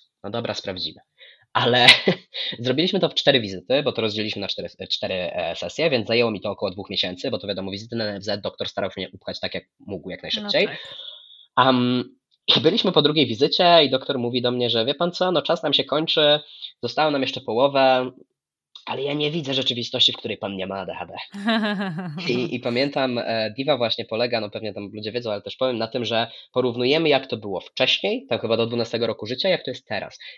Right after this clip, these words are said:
Speaker 1: I pamiętam też, dzwoniłem do mojej mamy, bo tam było, ja, no ja nie mam pamięci za bardzo, jeśli chodzi o, o takie jakby day-to-day rzeczy z, z dzieciństwa, można powiedzieć.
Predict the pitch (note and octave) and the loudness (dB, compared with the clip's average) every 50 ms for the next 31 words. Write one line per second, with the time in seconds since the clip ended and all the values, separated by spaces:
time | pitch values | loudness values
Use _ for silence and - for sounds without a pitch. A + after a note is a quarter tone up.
0 | _ _ - - - A#2+ B2 C#3+ E3+ G#3 - - D#3+ C3+ - C#3+ C3 A#2 A2+ A#2 | _ _ -12 -4 -4 2 2 2 2 2 -2 -2 -4 0 0 -2 -2 -2 -2 -2
1 | B2 C#3 D#3+ E3+ D3+ C3 B2+ B2+ B2 A#2+ A#2 A#2 B2+ D3+ D3+ C#3 A#2+ A#2 - - | -2 0 0 -2 -2 -2 -2 -2 0 -2 -2 -2 -2 -2 -2 -2 -2 -4 -4 -4
2 | A#2+ A#2 A#2 B2 B2+ B2+ A#2+ A#2 G#2+ G#2 D2 E2+ E2+ A2 B2+ B2+ B2 B2 - - | -4 -4 -4 -2 0 0 0 0 0 -4 -8 -10 -6 -6 -6 -6 -6 -10 -12 -8
3 | F2+ C3+ D3+ D3+ E3 D#3+ D#3+ D#3 D#3+ D3 C#3+ A#2+ A2 G#2 - - G#2 G2+ G#2 G#2+ | -8 -8 -8 -6 -6 -6 -4 -2 -2 -2 -2 -2 -4 -4 -6 -8 -8 -6 -6 -4
4 | - - G2 F#2+ F#2 - - F#2+ A2 G#2 - A2 G#2 G2+ G2+ - - F#2 F#2 F2+ | -4 -4 -4 -4 -6 -8 -12 -6 -6 -4 -2 0 0 0 -2 -4 -8 -6 -4 -2
5 | F2 - - - - G#2 G2 - F#2 F2+ - - F#2 F#2+ F#2+ - - - - - | -2 -2 -2 -2 -8 -6 -4 -4 -4 -4 -4 -4 -4 -4 -4 -4 -8 -18 -18 -6
6 | - A2 - G#2+ G2+ - A2 G2+ G2 F2+ F#2+ F2+ G2 G2 F#2 E2+ E2 F2+ G#2+ G2+ | -6 -4 -2 -2 -4 0 0 0 0 0 -4 -6 -6 -6 -6 -8 -6 -4 -4 -4
7 | - G2+ G2 G#2+ G2 F#2 - F#2 F2 - - F2 D#2+ _ - - - - _ - | -4 -4 -6 -4 -2 -2 -2 -2 -4 -4 -8 -8 -10 _ -16 -18 -18 -18 _ -14
8 | F#2+ F2 F2 F#2+ F#2+ F2+ F2 F2 E2+ E2 - - - F#2+ F#2 F2+ F2 F#2 F2 - | -14 -12 -8 -6 -6 -4 -4 -4 -4 -6 -8 -10 -10 -8 -8 -8 -8 -8 -8 -6
9 | F#2+ F2+ - - F2 E2+ E2 - E2+ - - E2+ D#2+ D2+ D#2+ - B2 C3+ E3 F3 | -8 -8 -10 -10 -10 -10 -8 -10 -10 -12 -14 -12 -10 -10 -6 -2 -2 -2 0 -2
10 | - | -4